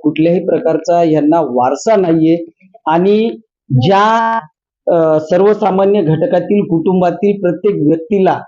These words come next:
यांच्या पार-, मार्फत मी भाग्यशेष वार्ता मार्फत एक विनंती करतो, जनतेस विनंती करतो की ह्यांना वाईट हेतूनं, वाईट नजरेनं न पाहता खरंच संस्कृतीचं जतन करत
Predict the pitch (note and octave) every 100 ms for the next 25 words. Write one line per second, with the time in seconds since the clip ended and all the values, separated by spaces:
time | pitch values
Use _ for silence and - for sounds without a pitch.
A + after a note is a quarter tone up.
0 | _ _ - E3+ F3 G3 G#3 G3 F#3 F3+
1 | F3+ F3+ F3+ G#3+ F#3+ G#3 G#3+ D3 B2+ F#3
2 | G#3+ C#4 A#3+ G#3+ G3+ G3+ F#3 F3 F3+ F3+
3 | F#3+ - - _ _ _ E3 G3 F3+ F3
4 | G#3+ A#3 A3+ G3 F#3 E3 F3 - - _
5 | _ _ _ _ _ _ - F#3 F3+ G3+
6 | G3 F3 F3+ E3+ F#3 E3 D#3+ F3 E3+ A3
7 | F3 E3 F3 F#3+ G#3 G#3+ - - C#3 C#3
8 | G3 G#3 G#3 G3+ F#3+ G3+ F#3+ D#3 G3 F#3+
9 | F#3+ F3+ F#3+ F#3 D#3 F#3 A3 F#3+ F3+ E3+
10 | D3+ - - _ F#3+ A3 A3+ D#3+ - G3
11 | G3 A3 F#3 G#3+ A3+ G#3 D3 E3+ G#3+ A3+
12 | G#3 G#3